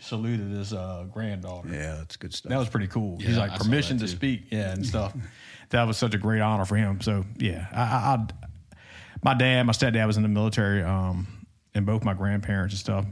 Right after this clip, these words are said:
Speaker 1: Uh, both my grandfathers served in World War Two and stuff, but, uh, no, none of my immediate brothers or anything were in the military. So,
Speaker 2: Yeah.
Speaker 1: but, but I still understand the military and much respect for it. So
Speaker 2: Well, your, your dad and I have a,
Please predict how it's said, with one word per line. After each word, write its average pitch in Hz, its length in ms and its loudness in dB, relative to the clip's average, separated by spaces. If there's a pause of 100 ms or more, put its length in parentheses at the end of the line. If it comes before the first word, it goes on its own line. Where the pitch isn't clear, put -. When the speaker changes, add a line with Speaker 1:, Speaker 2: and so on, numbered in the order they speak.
(120)
Speaker 1:
Uh, 95 260 -2
both 107 240 0
my 107 80 0
grandfathers 101 560 0
served 104 220 2
in 95 100 0
World 101 200 0
War 92 160 -2
Two 98 300 0
and 90 100 -2
stuff, 95 340 -4
but, 92 180 -2
uh, 90 260 -4 (1400)
no, 120 240 2
none 110 200 2
of 110 60 4
my 101 140 2
immediate 98 320 0
brothers 98 340 -4
or 98 60 -6
anything 95 180 -4
were 92 80 -6
in 92 60 -4
the 87 60 -6
military. 90 520 -10 (240)
So, 90 140 -8
Speaker 2:
Yeah. 90 100 0
Speaker 1:
but, 101 160 0
but 123 120 4
I 131 40 6
still 127 260 2
understand 104 420 2
the 90 40 2
military 95 580 0
and 90 240 -6
much 107 260 0
respect 92 420 -4
for 85 240 -6
it. - 60 -18 (220)
So - 120 -4
Speaker 2:
Well, 107 100 0
your, 127 200 0
your 113 140 -4
dad 104 300 -2
and 98 100 -2
I 98 140 -2
have 92 320 -4 (460)
a, - 80 -10